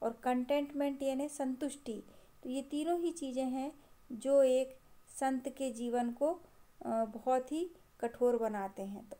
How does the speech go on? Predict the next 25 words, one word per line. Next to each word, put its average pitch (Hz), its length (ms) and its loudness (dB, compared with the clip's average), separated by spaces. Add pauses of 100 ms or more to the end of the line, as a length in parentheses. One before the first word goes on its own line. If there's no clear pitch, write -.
all 269 320 4
of 247 120 -8
them 233 200 -2
इसका 233 260 -4
सही 254 340 -4
answer 220 480 -8
है। 240 100 -18 (3250)
बिरजू 285 400 0
wanted 269 460 0 (160)
to 247 80 -2
become 240 420 -4
स्वामी 233 420 0
जी's 247 340 -8
disciple 220 640 -2 (440)
because, 226 440 0 (500)
बिरजू 277 400 -2
स्वामी 254 420 -2
जी 277 160 -8
का 294 300 -2 (360)
disciple 262 640 0
यानी 247 240 2
शिष्य 339 360 -4
बनना 247 320 0
चाहता 214 420 -4
था, 208 300 -12